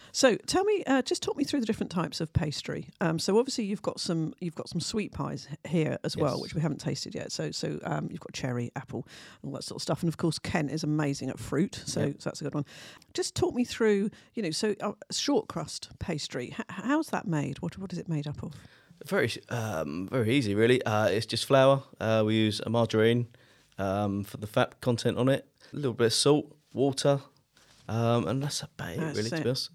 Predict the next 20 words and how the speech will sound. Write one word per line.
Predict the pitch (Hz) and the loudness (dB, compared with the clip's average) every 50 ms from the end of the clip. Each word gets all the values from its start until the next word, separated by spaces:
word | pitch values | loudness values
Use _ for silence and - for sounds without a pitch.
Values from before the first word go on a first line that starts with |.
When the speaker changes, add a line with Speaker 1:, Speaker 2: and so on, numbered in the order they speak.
| _ | _
Speaker 1:
That's | - 151 - - - | -12 -10 -8 -6 -4
it. | 180 117 - - - - - - - - - - - | -4 -4 -6 -10 -18 -18 -18 -18 -18 -20 -20 -12 -4
Speaker 2:
Yeah. | - 95 - 202 202 | -2 0 2 4 4
Speaker 1:
And, | 202 208 - - | 2 2 -2 -2
and, | - 202 220 220 214 220 | 0 4 4 4 4 4
uh, | 220 214 190 - _ | 2 -2 -2 -4 _
do, | 269 277 269 262 - | 2 2 2 2 0
do | - - 269 | -2 2 4
you | 262 254 262 240 | 6 6 6 4
do | - 247 240 | 4 2 2
puff | - - 226 - - | 4 2 2 2 2
pastry | - 156 135 - - 147 | 0 0 0 0 0 -2
at | - - | 0 0
all? | 143 | 0
'Cause | 139 - 156 | 0 0 -4
puff | - - 196 - | 0 0 0 2
pastry | - 170 143 - | 2 0 0 0
is | - - | -2 -2
incredibly | 135 127 - - - 156 139 117 - 117 | -2 -2 -2 0 0 0 0 0 -2 -2
difficult. | 113 - 123 - - - 120 117 113 - - | -4 -4 -6 -6 -8 -6 -6 -6 -6 -8 -14